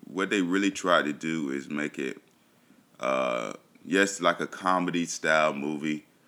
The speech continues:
um, but along the lines of a true story slash trying to rekindle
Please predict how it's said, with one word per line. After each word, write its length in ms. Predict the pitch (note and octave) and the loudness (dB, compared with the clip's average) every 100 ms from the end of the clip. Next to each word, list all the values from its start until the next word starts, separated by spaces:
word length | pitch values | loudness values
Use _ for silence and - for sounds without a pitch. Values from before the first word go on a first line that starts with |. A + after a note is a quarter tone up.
| _ _ _ _ - | _ _ _ _ -8
um, 600 | D2 D2 C#2 C2+ C2+ C2+ | -2 -2 -2 -4 -6 -6
but 320 | C#2 D#2 C#2 - | -2 -2 -2 -4
along 280 | D2 D2 | -4 -4
the 40 | C#2+ | -4
lines 760 | C#2+ C#2+ C#2 C#2 C2 - - - _ | -4 -2 0 -2 -4 -12 -20 -20 _
of 480 | - A#1 A1 G1+ G#1+ - _ - | -14 -10 -10 -10 -14 -16 _ -14
a 100 | B1 | -12
true 220 | - D#2+ | -10 -10
story 400 | - D2 D2 C#2+ | -8 -4 -4 -4
slash 680 | - C2+ C2+ C2+ B1 - - _ _ _ _ | -4 -2 0 0 -4 -10 -20 _ _ _ _
trying 240 | E2 C#2+ | -6 -4
to 60 | C#2 | -4
rekindle 760 | C#2 - C#2+ C2 C2+ C#2 C2 | -6 -6 -8 -4 -4 -4 -6